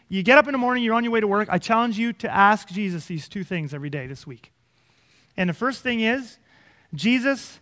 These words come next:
help me get to know you better. I want to enter into a relationship with you." I tell you right now, he loves that prayer request, and he will begin to answer it. And here's the amazing thing about him. He's so creative. Each of you is completely different. Your personality,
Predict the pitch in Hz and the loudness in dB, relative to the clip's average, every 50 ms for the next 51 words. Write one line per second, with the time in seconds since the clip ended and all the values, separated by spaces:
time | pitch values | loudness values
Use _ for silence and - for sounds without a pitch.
0 | _ _ - - 226 240 240 226 233 247 247 247 240 175 147 165 208 208 - - | _ _ 2 4 4 4 4 0 -2 -2 -2 -2 -4 -4 0 2 2 2 2 -2
1 | - 220 202 185 175 165 165 180 175 143 156 135 123 117 110 - _ _ _ _ | -8 -8 -6 -6 -6 -6 -6 -6 -6 -6 -6 -8 -8 -12 -16 -20 _ _ _ _
2 | _ _ _ _ _ _ _ _ _ _ - - 156 156 156 180 185 185 180 - | _ _ _ _ _ _ _ _ _ _ -6 -4 -4 -2 0 0 0 0 0 -2
3 | 185 180 180 180 175 170 156 - 180 165 156 156 156 156 156 143 - 151 139 - | -2 -2 -2 -2 -2 -2 -4 -6 -8 -6 -6 -4 -4 -4 -4 -6 -8 -12 -12 -12
4 | 165 - 147 - - 147 127 123 139 135 135 - - 185 190 202 202 196 190 196 | -14 -14 -16 -14 -14 -14 -12 -10 -10 -10 -10 -4 -2 -2 -2 -2 -2 -2 -2 -2
5 | 185 156 160 147 143 143 147 147 - _ _ _ _ _ _ _ - 180 180 160 | -2 -2 -4 -4 -4 -4 -6 -8 -12 _ _ _ _ _ _ _ -4 -2 -2 0
6 | 156 151 156 160 170 190 208 233 262 254 226 226 190 - - 190 - 165 139 170 | 0 0 2 4 4 6 6 4 4 0 -4 -10 -16 -16 -16 -16 -16 -2 4 6
7 | 185 190 196 208 208 - - - _ _ - - 202 196 185 180 - - 185 175 | 6 6 6 4 0 -4 -14 -20 _ _ -8 -4 -2 -2 -2 -4 -4 -2 -2 0
8 | 180 180 - - 170 175 151 151 160 151 139 156 180 202 208 175 180 180 165 175 | 0 -2 -4 -8 -8 -6 -6 -6 -6 -6 -4 -4 -2 -2 -2 -4 -4 -6 -6 -4
9 | 175 180 - 170 170 165 160 - - - 135 131 - _ - - - - - 170 | -4 -6 -6 -4 -6 -6 -6 -10 -12 -16 -18 -18 -20 _ -20 -20 -14 -8 -6 -4
10 | 170 214 240 208 190 220 202 190 190 196 175 190 175 - 190 180 175 156 156 147 | -2 -2 -4 -4 -6 -6 -4 -4 -4 -4 -4 -6 -6 -6 -4 -4 -4 -4 -4 -4
11 | 143 135 156 151 - - 214 220 214 - - 214 196 175 170 165 165 156 - _ | -4 -6 -8 -10 -8 -6 -6 -6 -6 -6 -6 -4 -4 -2 -2 -4 -6 -8 -12 _
12 | - - - _ - 247 254 - - 269 220 190 208 196 190 185 185 - 185 156 | -20 -20 -16 _ -8 -8 -8 -6 -8 -8 -8 -6 -4 -4 -4 -4 -4 -4 -6 -8
13 | - - - 170 147 - - 190 196 214 196 196 202 160 185 185 - - 170 135 | -8 -8 -12 -12 -12 -10 -8 -6 -6 -6 -6 -8 -8 -6 -6 -8 -8 -12 -16 -18
14 | 117 - _ - 147 - - 208 202 185 - 196 190 190 190 190 190 190 202 185 | -18 -18 _ -16 -16 -12 -10 -10 -10 -8 -6 -2 0 0 0 0 -2 -4 -6 -8